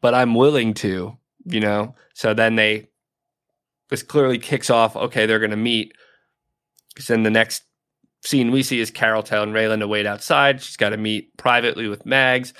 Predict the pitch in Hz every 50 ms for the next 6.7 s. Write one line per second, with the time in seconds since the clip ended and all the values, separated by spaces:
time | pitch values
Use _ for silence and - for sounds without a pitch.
0 | - - - _ _ - 110 110 92 107 113 110 107 107 107 101 104 113 127 131
1 | 131 123 113 110 107 104 101 98 92 95 117 131 127 123 107 117 120 113 113 110
2 | 104 101 101 95 - - - 131 127 127 127 127 - _ _ _ _ _ _ _
3 | _ _ _ _ _ _ _ _ - - 139 165 - - 170 160 143 139 123 -
4 | - - - 160 143 - - 180 165 143 131 123 123 135 147 165 175 180 180 175
5 | - _ - 131 123 120 117 110 113 131 135 - - - - - - _ _ -
6 | - 123 117 107 104 107 110 123 160 190 - - - -